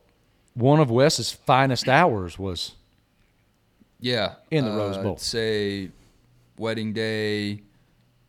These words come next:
Speaker 2: uh, becoming a dad, national championship, Rose Bowl.
Speaker 1: Yeah, so it's in your top five of the greatest moments of your life was the Georgia Bulldogs beating Baker Mayfield in the Oklahoma Sooners.
Speaker 2: Pasadena.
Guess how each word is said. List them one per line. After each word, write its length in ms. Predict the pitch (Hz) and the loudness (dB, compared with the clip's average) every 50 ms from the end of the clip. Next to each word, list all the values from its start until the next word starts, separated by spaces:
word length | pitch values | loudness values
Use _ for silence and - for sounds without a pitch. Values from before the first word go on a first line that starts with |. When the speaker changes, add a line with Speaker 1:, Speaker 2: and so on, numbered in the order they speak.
| _ _ - | _ _ -10
Speaker 2:
uh, 580 | 101 101 98 98 95 95 95 95 95 95 92 - - _ _ _ _ - 113 | -8 -6 -6 -4 -4 -4 -4 -4 -4 -6 -8 -10 -14 _ _ _ _ -16 -14
becoming 440 | 107 101 - 123 113 110 107 104 104 | -12 -8 -6 -6 -4 -4 -4 -4 -6
a 60 | 101 | -6
dad, 680 | 95 107 104 101 101 101 98 98 95 95 95 92 87 - - _ _ _ _ _ _ _ _ _ _ _ _ _ _ _ _ _ _ _ _ _ _ - | -4 -4 -4 -2 -2 -2 -2 -2 -2 -4 -4 -6 -8 -14 -20 _ _ _ _ _ _ _ _ _ _ _ _ _ _ _ _ _ _ _ _ _ _ -12
national 480 | 104 107 104 98 95 - - 110 98 | -8 -8 -6 -6 -8 -8 -10 -10 -10
championship, 920 | 95 - - 104 98 92 - 101 95 92 - - 98 95 92 92 - - _ _ _ - | -10 -8 -8 -8 -8 -8 -8 -10 -10 -10 -10 -8 -6 -6 -6 -6 -8 -10 _ _ _ -10
Rose 220 | - 85 87 85 | -8 -8 -8 -8
Bowl. 300 | - 92 82 85 - _ _ _ _ _ _ _ _ _ _ _ _ _ _ _ _ _ _ _ _ | -8 -8 -8 -8 -10 _ _ _ _ _ _ _ _ _ _ _ _ _ _ _ _ _ _ _ _
Speaker 1:
Yeah, 140 | - 113 101 - | -12 -12 -12 -12
so 220 | - - 117 107 | -10 -8 -6 -6
it's 120 | 104 - 127 | -6 -4 -4
in 160 | 127 123 123 | -4 -2 -4
your 80 | 117 | -4
top 300 | 110 - 131 127 120 120 - | -4 0 0 0 0 0 -2
five 380 | - 131 123 117 117 117 113 | -2 -2 0 2 0 0 0
of 160 | 107 107 95 95 | -2 -4 -6 -6
the 80 | 107 | -6
greatest 380 | 101 110 117 120 120 113 104 - | -4 -2 -2 -2 -2 -2 -4 -4
moments 340 | 120 117 120 120 117 - 123 | -2 -2 -2 -2 -2 -4 -4
of 100 | 117 107 | -4 -2
your 140 | 117 117 | -2 -2
life 380 | 113 117 117 113 104 95 92 - | 0 2 2 2 0 -2 -4 -6
was 540 | 95 101 101 101 98 98 98 95 - - - _ _ _ _ _ _ _ _ _ _ _ _ | -6 -4 -4 -2 -2 -4 -4 -6 -8 -10 -16 _ _ _ _ _ _ _ _ _ _ _ _
the 100 | 95 101 | -14 -8
Georgia 340 | 90 113 113 110 107 101 101 | -6 -4 -4 -4 -4 -6 -6
Bulldogs 580 | 90 110 110 110 98 104 104 104 101 98 82 | -4 -2 -2 -2 -2 -2 -2 -2 -2 -4 -6
beating 360 | 90 104 110 107 101 101 98 | -6 -4 -4 -4 -4 -6 -6
Baker 280 | 82 104 107 98 - 98 | -6 -6 -6 -6 -6 -8
Mayfield 640 | 104 104 104 101 98 - - 104 98 95 95 95 | -6 -6 -6 -6 -8 -8 -10 -8 -8 -8 -8 -8
in 60 | 98 92 | -10 -10
the 60 | 92 | -10
Oklahoma 540 | 101 110 101 - 95 92 95 107 101 95 85 | -10 -10 -10 -12 -12 -12 -12 -12 -12 -12 -10
Sooners. 200 | - - 117 110 | -10 -8 -4 -2
Speaker 2:
Pasadena. 720 | 117 117 113 - - 117 107 110 107 104 104 107 107 104 | 0 0 -2 -4 -6 -8 -6 -6 -4 -4 -6 -6 -8 -8